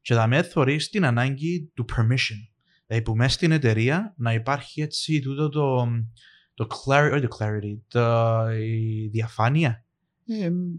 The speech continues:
Speaker 2: ναι.
Speaker 1: Ναι, τούτη η διαφάνεια γενικά του να, του πεις, του να πεις του άλλου, "Ποιο είναι; Είναι, ξέρω ότι τούτο πράγμα θα σου κάνει καλό, πήγαινε κάμε κάτι στο πλάι και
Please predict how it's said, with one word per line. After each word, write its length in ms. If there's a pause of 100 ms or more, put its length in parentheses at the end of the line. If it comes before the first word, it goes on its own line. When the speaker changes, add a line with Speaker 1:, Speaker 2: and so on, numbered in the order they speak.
Speaker 2:
ναι. 280
Speaker 1:
Ναι, 100
τούτη 200
η 60
διαφάνεια 640
γενικά 720 (340)
του 220
να, 880
του 120
πεις, 200
του 220
να 120
πεις 180
του 140
άλλου, 400 (180)
"Ποιο 260
είναι; 220 (400)
Είναι, 260
ξέρω 440
ότι 180
τούτο 320
πράγμα 680
θα 120
σου 140
κάνει 260
καλό, 460 (320)
πήγαινε 260
κάμε 240
κάτι 220
στο 160
πλάι 280
και 120